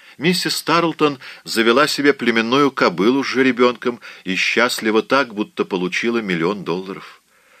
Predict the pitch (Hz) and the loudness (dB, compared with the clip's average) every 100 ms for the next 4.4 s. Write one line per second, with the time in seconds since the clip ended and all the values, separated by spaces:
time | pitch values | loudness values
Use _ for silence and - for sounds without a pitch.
0 | _ _ - 92 82 76 101 - - 92 | _ _ -4 -2 -2 0 -2 -2 -4 -4
1 | 87 90 85 82 - 117 120 117 - 117 | -2 -2 -2 -6 -2 -2 -2 -6 -8 -10
2 | - - - 78 78 98 - 80 78 76 | -10 -12 -6 -6 -4 -6 -8 -8 -4 -4
3 | 76 69 71 - 143 143 139 110 151 139 | -6 -12 -10 -2 0 2 2 4 4 4
4 | 92 76 - - | 0 -4 -10 -14